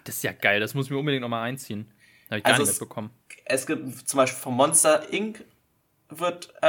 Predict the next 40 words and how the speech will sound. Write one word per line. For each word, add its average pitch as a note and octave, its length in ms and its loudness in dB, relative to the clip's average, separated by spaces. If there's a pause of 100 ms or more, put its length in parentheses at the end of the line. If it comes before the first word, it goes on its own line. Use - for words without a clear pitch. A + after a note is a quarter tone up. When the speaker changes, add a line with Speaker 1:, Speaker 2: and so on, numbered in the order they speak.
(240)
Speaker 1:
Mhm. D3+ 180 2
Speaker 2:
einen D#3 80 0
Satz D#3+ 200 4
gesagt, D#3 380 2
den C#3+ 140 2
sagt B2+ 240 4
er B2+ 60 -2
später B2+ 400 0
zu - 120 -4
Doc. - 360 4 (280)
Das B2+ 160 -6
ist A2+ 120 -6
so A2+ 320 -12
sein A2 200 -8
Chef. - 320 -2 (800)
Speaker 1:
Ja, D3+ 100 10
ja, D#3+ 180 10
Speaker 2:
Ähm, - 0 -
Speaker 1:
stimmt. F3+ 340 0
Der, D3 220 4
der, C#3 240 4
der C3+ 140 2
sagt D#3 200 2
ja C3+ 100 4
auch, E3 180 0
äh, B2+ 380 -4
„Stop C#3 320 0
feeding C#3+ 200 0
me C3 100 0
lines B2+ 300 0
of A#2+ 200 -4
Monsters, B2 340 -4
Inc.“ A#2+ 220 -8 (340)
Jetzt A#2+ 200 -2
verstehe - 280 -4
ich - 100 -6
die, A2+ 320 -4
die A2+ 120 -2
Line G2+ 280 0
erst. G2+ 220 -14